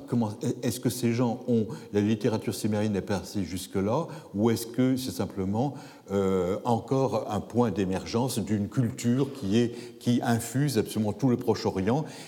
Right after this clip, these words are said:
et qui apparaît à Sumer, où il a son propre traitement sumérien, où il, il a, il apparaît dans le,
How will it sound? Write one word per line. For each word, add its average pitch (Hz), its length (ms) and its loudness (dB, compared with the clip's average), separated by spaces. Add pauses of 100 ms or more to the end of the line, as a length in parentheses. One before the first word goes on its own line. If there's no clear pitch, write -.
et 101 80 -4
qui 98 160 0
apparaît 98 400 0
à 110 80 0
Sumer, 107 400 2
où 95 100 2
il 92 80 2
a 92 100 0
son - 300 2
propre 139 300 2
traitement 123 400 0
sumérien, 113 600 -2 (320)
où 104 120 4
il, 104 180 2
il 104 160 2
a, 101 80 4 (260)
il 110 120 0
apparaît 104 420 2 (380)
dans 104 240 4
le, 117 160 4